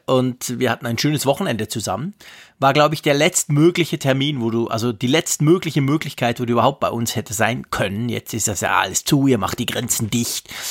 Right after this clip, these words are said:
et cetera. Also es hat sich ja unglaublich verschärft, die, all die Maßnahmen in einer Woche und dürfte wahrscheinlich so noch weitergehen.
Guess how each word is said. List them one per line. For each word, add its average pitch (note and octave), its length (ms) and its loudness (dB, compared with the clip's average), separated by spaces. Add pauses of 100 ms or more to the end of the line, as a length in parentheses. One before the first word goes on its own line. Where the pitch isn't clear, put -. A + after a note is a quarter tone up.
(220)
et - 200 0
cetera. A#2+ 500 2
Also A2+ 120 0
es - 40 -6
hat B2+ 100 -4
sich A#2+ 100 -4
ja B2+ 60 2
unglaublich D3+ 800 0
verschärft, D3+ 520 0
die, B2 120 -2
all A2+ 160 -2
die A#2+ 100 0
Maßnahmen G#2+ 480 -4
in A#2 100 -4
einer A2 300 0
Woche B2+ 320 -4 (480)
und C3+ 160 -2
dürfte C3 240 0
wahrscheinlich A#2+ 380 2
so C3 120 0
noch G#2 160 -2
weitergehen. A2 640 -2